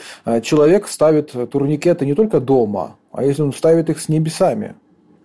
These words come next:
Что тоже очень часто бывает. Люди же не на исповедь приходят, они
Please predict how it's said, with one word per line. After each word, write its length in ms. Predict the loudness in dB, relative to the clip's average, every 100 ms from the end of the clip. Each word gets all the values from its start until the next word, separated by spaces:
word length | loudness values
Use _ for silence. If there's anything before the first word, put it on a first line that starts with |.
| _
Что 160 | -8 -4
тоже 200 | -2 -2
очень 100 | -4
часто 320 | -4 -4 -4
бывает. 340 | 0 0 0
Люди 120 | -2 2
же 160 | 2
не 80 | 4
на 140 | 2
исповедь 280 | 0 -2 -6
приходят, 400 | -6 0 0 0
они 560 | -2 -2 -4 -4 -6